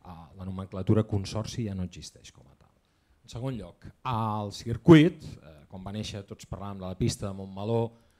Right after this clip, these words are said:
ens vàrem acostumar a dir el Circuit de Catalunya i després, a partir de la visualització del suport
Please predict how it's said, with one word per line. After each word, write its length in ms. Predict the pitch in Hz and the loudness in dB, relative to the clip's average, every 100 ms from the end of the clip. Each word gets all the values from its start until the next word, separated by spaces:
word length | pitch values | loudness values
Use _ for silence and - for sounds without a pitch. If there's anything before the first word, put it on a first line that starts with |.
| - 90 | -20 -20
ens 160 | 95 92 | -20 -14
vàrem 380 | 95 98 98 98 | -12 -12 -14 -14
acostumar 460 | - - 95 101 | -14 -12 -10 -10
a 60 | 101 | -8
dir 80 | 98 | -10
el 60 | - | -8
Circuit 340 | 98 - 101 | -10 -6 -8
de 140 | 95 101 | -8 -14
Catalunya 460 | 98 98 98 101 | -14 -14 -14 -14
i 80 | 98 | -14
després, 420 | 90 - 101 95 | -16 -10 -8 -8
a 80 | 101 | -8
partir 300 | 95 95 101 | -8 -6 -4
de 60 | 101 | -2
la 60 | 101 | -2
visualització 800 | 95 104 98 101 98 98 - 110 | -2 -2 -4 -8 -10 -10 -6 -6
del 100 | 101 | -6
suport 480 | - 110 120 110 - | -8 -4 -2 -2 -4